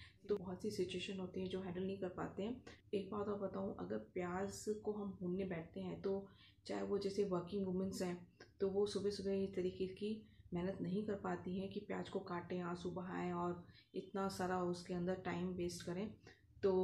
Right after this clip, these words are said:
उसके लिए भी ये benefit रहेगा कि मैं जो अभी आपको recipe बता रही हूँ कि किस तरीके से उसको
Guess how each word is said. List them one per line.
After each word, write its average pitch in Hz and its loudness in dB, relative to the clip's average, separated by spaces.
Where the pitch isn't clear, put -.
उसके - 2
लिए 208 4
भी 208 4
ये 202 8
benefit 190 2
रहेगा 185 2
कि 185 -2
मैं 180 2
जो 190 0
अभी 185 0
आपको 180 -2
recipe 180 -2
बता 175 -2
रही 170 0
हूँ 175 0
कि 180 -4
किस 196 -2
तरीके 180 2
से 180 -2
उसको 220 0